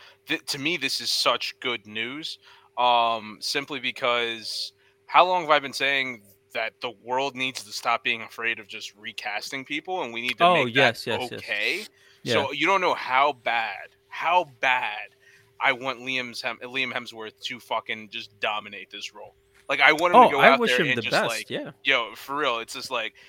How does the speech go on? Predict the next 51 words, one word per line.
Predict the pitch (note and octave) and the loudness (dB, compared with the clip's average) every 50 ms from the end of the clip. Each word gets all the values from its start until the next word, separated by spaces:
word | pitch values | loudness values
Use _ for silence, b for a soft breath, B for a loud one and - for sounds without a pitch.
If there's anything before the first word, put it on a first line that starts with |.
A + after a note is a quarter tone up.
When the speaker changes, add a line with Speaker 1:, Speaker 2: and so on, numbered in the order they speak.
| b b | b b
Speaker 1:
nothing, | - C#3+ E3 F#3 - G#3+ F#3+ E3+ C3+ | 2 2 2 4 4 0 -2 -2 -4
you | D3 D#3 | 0 2
know, | D3+ C#3 | 2 2
ill | B2 C#3 D#3 D#3+ | 2 0 -2 0
will, | D3+ D#3+ D#3 C#3 C#3+ | 0 -2 -2 -2 -2
no | C#3+ D3+ E3 E3 | -4 -4 -2 0
ill | D3+ D#3 D#3 C#3 | -2 -2 -2 -2
will | C#3+ C#3 B2+ B2+ A2 G#2 A#2+ | -4 -4 -4 -4 -6 -6 -6
against | A#2+ A#2 B2+ B2 - - | -4 -4 -6 -6 -6 -8
Henry | C3 A#2+ A#2+ A2+ | -8 -8 -8 -8
Cavill, | - B2 A#2 A2+ G#2+ G2+ | -6 -8 -8 -8 -10 -12
obviously. | G2+ G#2+ A2 G#2+ - E2 - - - G2+ F#2 F#2+ G2+ | -8 -6 -8 -8 -8 -12 -16 -16 -16 -14 -16 -16 -16
I | G#2 | -14
think | - A#2 G#2+ A2 | -14 -16 -16 -16
he's | G#2+ G2+ | -20 -20
an | G#2 | -20
amazing | G#2 G#2 G#2+ G#2+ G#2 G2+ G2+ G2+ | -18 -14 -14 -14 -14 -14 -18 -18
actor. | G#2 G2+ G2+ _ - G2+ | -16 -16 -16 _ -14 -16
I | G2+ | -14
love | G#2+ G#2 G2+ G#2 | -14 -14 -16 -16
him | G2 | -16
as | F#2 - | -14 -12
Superman. | - C3 A#2+ _ G#2 G#2 G#2 G2+ G2 - b b b b b b b b _ | -12 -12 -14 _ -20 -16 -14 -14 -14 -16 b b b b b b b b _
But, | - C#3 C3 B2+ B2 | 0 2 2 2 2
um, | A#2+ A#2 A2+ A2+ A2+ A2 G#2+ G#2 G2+ F#2+ _ _ _ _ _ _ _ _ _ | 2 0 0 0 -2 -4 -6 -10 -14 -20 _ _ _ _ _ _ _ _ _
my | - B2+ C3+ C3 A#2 - | 0 2 2 2 0 -2
God, | - C3 A#2+ A#2 A2 G#2 G2+ G#2+ | -2 0 0 2 0 -2 -4 -8
it's | G#2+ - | -8 -8
just, | - C#3 | -6 -6
like, | C3+ B2 | -6 -6
the | B2 A2+ | -8 -2
fact | - D#3 F3 F3 - | 2 2 2 2 0
that | - - | -2 -4
they're | D3 C3+ C3 | -4 -4 -2
taking | - D#3 C#3 B2+ B2+ B2+ | -2 -4 -4 -4 -4 -8
another | A#2+ A#2 B2+ C3+ C#3 B2 | -4 -2 -2 -2 -2 -4
high-profile | G#2+ - C3 C3 C3 - - C3 B2+ B2 - C3 A#2+ A#2+ A2+ G#2+ | 0 2 2 2 2 0 -2 -6 -6 0 2 2 2 2 0 0
actor, | A#2 A#2+ A#2+ - C3 B2+ B2+ B2+ B2 b b b b b _ _ | -2 -2 -4 -4 -6 -6 -8 -8 -10 b b b b b _ _
putting | - C#3 C3+ C3 | -6 -4 -4 -2
Speaker 2:
Mm-hmm. | B2+ B2 A#2+ | -2 -4 -4
Speaker 1:
them | A#2 | -4
in | A#2 B2 C3 C3 | -6 -6 -6 -6
this | B2+ A#2+ - - | -6 -6 -6 -8
role | G#2+ A2+ A2+ A#2 B2 - | -8 -8 -6 -6 -6 -8
to | - G#2+ | -10 -12
take, | - - A#2+ A#2+ - _ _ _ _ _ _ _ _ - | -6 -6 -6 -6 -6 _ _ _ _ _ _ _ _ -12
just | - A#2 - | -12 -12 -12
recast, | A2 A#2+ B2+ B2+ - C#3 C#3 D3+ D3+ - | -6 -6 -6 -2 0 2 2 2 0 -4
I | B2 | -6
was | A2+ | -6
like, | A#2 A2+ A2 | -6 -8 -8